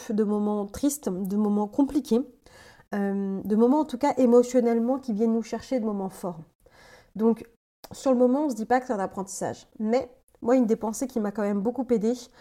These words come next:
euh, dans ces moments de choc émotionnel, je savais que ce que je vivais là,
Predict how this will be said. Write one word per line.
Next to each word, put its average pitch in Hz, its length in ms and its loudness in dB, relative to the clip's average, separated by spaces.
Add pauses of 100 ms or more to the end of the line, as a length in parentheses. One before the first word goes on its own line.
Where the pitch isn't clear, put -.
(340)
euh, 196 100 -4
dans 196 180 -4
ces 214 160 -6
moments 202 240 -6
de 208 80 -6
choc 233 420 -4
émotionnel, 196 600 -4
je 240 60 -2
savais 247 300 2
que 269 80 -2
ce 240 80 -4
que 233 140 2
je 190 80 -6
vivais 220 320 0
là, 208 300 2